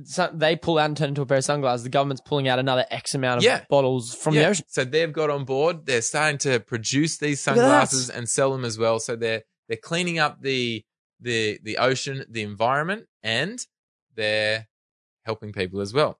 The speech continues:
Speaker 1: Yeah.
Speaker 2: And the reason why it's my favorite idea, because it links back to lead the way. See, we've got Harry. Now, he saw a need. Know the way.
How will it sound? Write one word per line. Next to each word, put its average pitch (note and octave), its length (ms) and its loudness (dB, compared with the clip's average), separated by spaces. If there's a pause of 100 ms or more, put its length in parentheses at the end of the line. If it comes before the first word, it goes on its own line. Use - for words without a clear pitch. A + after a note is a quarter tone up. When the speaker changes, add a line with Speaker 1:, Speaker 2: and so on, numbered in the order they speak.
Speaker 1:
Yeah. C3+ 120 -2
Speaker 2:
And C3+ 80 -4
the C#3 80 -2
reason A3+ 340 -2
why B2 340 0 (100)
it's B2 140 -10
my A#2 140 -6
favorite A2 380 -4
idea, G2 460 -8
because A#2+ 200 -12
it F2 80 -10
links F#3+ 320 -8
back - 360 -8 (360)
to C3 80 -10
lead A2 320 -6
the A2+ 80 -10
way. D3+ 220 -2 (280)
See, E3+ 120 -6
we've G3 80 -6
got A3+ 240 0 (380)
Harry. D3 440 -2 (280)
Now, E3 320 0 (680)
he F3+ 140 -6
saw F3+ 340 2
a D3+ 60 0
need. C#3+ 360 -4 (680)
Know C#3+ 180 -2
the C3+ 120 -2
way. D#2+ 240 -6